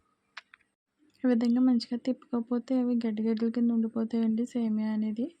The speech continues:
ఈ విధంగా తిప్పుకున్న తర్వాత దీనిలోనే బెల్లం వేసుకోవాలి. నేను బెల్లం ముందుగానే ఎందుకు వేస్తున్నానంటే ఇంకా పాలని విరగవండి, already మనం పాలను కాసేసాం కదా, అందుకని విరగదు.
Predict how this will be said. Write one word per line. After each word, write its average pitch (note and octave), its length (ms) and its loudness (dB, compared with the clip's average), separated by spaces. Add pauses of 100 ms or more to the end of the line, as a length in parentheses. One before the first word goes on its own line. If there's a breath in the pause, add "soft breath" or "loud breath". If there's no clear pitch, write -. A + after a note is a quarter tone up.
(640 soft breath)
ఈ A#3+ 80 0
విధంగా A3 340 0
తిప్పుకున్న A3+ 540 -2
తర్వాత G#3+ 420 -4
దీనిలోనే A3 500 2
బెల్లం G#3+ 300 0
వేసుకోవాలి. G#3+ 460 -4
నేను A#3 180 2
బెల్లం A3 300 0
ముందుగానే A3 360 2
ఎందుకు A3+ 220 2
వేస్తున్నానంటే A3+ 540 0
ఇంకా B3 200 -4
పాలని G#3+ 440 0
విరగవండి, A3+ 680 0
already G#3+ 360 -2
మనం A#3 240 2
పాలను G#3 380 -4
కాసేసాం A3 580 -4
కదా, G3+ 220 -4 (960 loud breath)
అందుకని A3+ 440 0
విరగదు. G#3+ 480 0